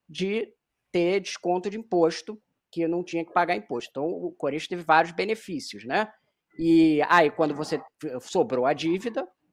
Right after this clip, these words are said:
que não tava sendo paga, ele conseguiu acertar a dívida com a Odebrecht, que ia ser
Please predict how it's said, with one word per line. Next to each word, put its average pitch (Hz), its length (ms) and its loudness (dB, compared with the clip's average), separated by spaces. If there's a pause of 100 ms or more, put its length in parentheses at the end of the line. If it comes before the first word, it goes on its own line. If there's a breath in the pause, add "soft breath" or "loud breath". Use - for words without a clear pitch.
(100)
que 170 140 -4
não 131 140 -2
tava 117 240 -4
sendo 127 220 -10
paga, 196 500 4 (320)
ele 208 200 0
conseguiu 143 440 -4
acertar 131 640 -2 (140)
a 139 80 0
dívida 131 320 -6
com 156 280 0
a 147 60 2
Odebrecht, 135 600 -2
que 175 80 -6
ia 123 100 -4
ser 117 200 -12